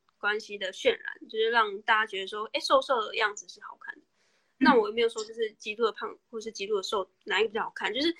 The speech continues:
Speaker 1: 大家的审美观会变成说是被影响出来的，就是大家会觉得那是好看的，那就会变成说，哎，我觉得可能会有，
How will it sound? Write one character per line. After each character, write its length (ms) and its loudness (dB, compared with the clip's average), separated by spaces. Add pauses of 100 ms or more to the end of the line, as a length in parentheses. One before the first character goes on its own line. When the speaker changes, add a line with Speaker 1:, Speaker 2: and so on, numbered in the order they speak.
(180)
Speaker 1:
大 100 12
家 120 12
的 100 8 (260)
审 160 0
美 160 4
观 160 0
会 160 -6 (540)
变 140 2
成 200 -2
说 200 -6
是 120 -12
被 200 0
影 240 -12
响 200 -10 (120)
出 240 -10
来 200 -4
的， 140 -14
就 100 -4
是 300 -8
大 140 -2
家 120 -4
会 140 -12
觉 120 -20
得 100 -20
那 80 -16
是 80 -10
好 180 -10
看 180 -6
的， 60 -20 (400)
那 160 8
就 100 2
会 120 2
变 160 4
成 120 -2
说， 400 -6 (120)
哎， 120 4
我 140 4
觉 100 -2
得 60 2
可 140 -12
能 160 -6
会 160 -4
有， 180 -6